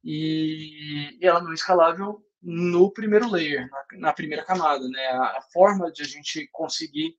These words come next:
é, sair desse, desse, dessa sinuca de bico é a sair da blockchain.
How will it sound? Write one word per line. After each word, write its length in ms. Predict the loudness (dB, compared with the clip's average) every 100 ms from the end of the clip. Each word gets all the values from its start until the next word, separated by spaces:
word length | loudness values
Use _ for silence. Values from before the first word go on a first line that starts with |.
| _ _ _ _ _ _ 0
é, 1200 | 6 10 10 10 8 8 8 6 4 0 -2 -6 _ _ _ _ _ _ _ _ _
sair 640 | -10 4 6 8 6 2
desse, 540 | 6 6 4 -4 -4 -2
desse, 480 | -4 -6 -6 -4 -2
dessa 240 | -2 -4
sinuca 400 | -10 -8 -8 -8
de 120 | -10
bico 440 | -4 -4 -4 -12 -14 _ _ _ _ 0
é 400 | 2 2 0 -6 _
a 220 | -6 -6 -8 _
sair 360 | 2 6 8 8
da 100 | 6
blockchain. 560 | 6 4 0 0 -2